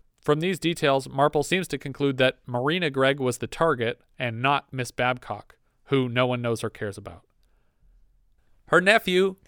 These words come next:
Chief Inspector Dermot Craddock, heads to Gossington Hall to speak with Jason Rudd, our director.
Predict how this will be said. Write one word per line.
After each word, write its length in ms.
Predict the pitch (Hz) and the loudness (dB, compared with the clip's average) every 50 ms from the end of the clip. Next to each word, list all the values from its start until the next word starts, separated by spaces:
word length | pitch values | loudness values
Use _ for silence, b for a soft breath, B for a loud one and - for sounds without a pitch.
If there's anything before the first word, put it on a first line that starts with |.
| b b b b | b b b b
Chief 260 | b - 208 202 - | b 2 2 2 2
Inspector 600 | 190 165 - - 185 185 - - 165 131 110 - _ | -2 -4 -2 2 0 2 2 2 0 0 0 -2 _
Dermot 420 | - 143 147 165 170 170 - - - | 2 2 2 2 2 -2 -4 -6 -10
Craddock, 640 | - - - 147 156 156 131 110 120 - - - _ _ _ _ _ - | -6 2 4 6 6 6 6 4 -2 -6 -12 -20 _ _ _ _ _ 0
heads 260 | - 160 175 151 - | 2 2 2 2 0
to 100 | - 160 | -2 0
Gossington 600 | 135 143 151 175 180 - 190 175 151 - 165 147 | 2 4 4 4 4 2 -2 -4 -4 -4 -4 -2
Hall 460 | 143 160 170 160 139 127 127 147 - _ _ _ _ _ _ _ _ _ _ _ _ _ - | 0 2 4 4 4 2 0 -2 -4 _ _ _ _ _ _ _ _ _ _ _ _ _ -6
to 100 | - 135 | -6 -6
speak 340 | - - - 180 196 - - | -4 -2 0 0 0 2 0
with 180 | 156 143 - | -2 -2 -2
Jason 380 | - 160 170 180 170 - 165 147 | 0 0 0 0 0 -2 -4 0
Rudd, 240 | 156 185 175 135 120 | 2 4 4 4 2
our 120 | 113 107 | 2 -2
director. 560 | 101 117 117 131 156 156 - - 104 - - | -2 0 0 0 0 0 -2 -6 -12 -12 -14